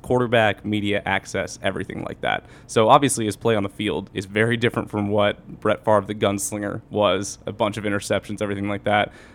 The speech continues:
Aaron's a little bit more conservative, does not throw picks, has a,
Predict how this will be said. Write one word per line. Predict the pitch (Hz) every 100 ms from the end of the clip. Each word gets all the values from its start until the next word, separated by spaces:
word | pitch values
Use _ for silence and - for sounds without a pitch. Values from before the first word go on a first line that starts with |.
| -
Aaron's | 104 104 98
a |
little | 107 101
bit | 104
more | 104 101
conservative, | 101 - 107 101 101 95 - -
does | 104
not | 110 107 -
throw | 107 101
picks, | - 104 98 - -
has | 101
a, | 98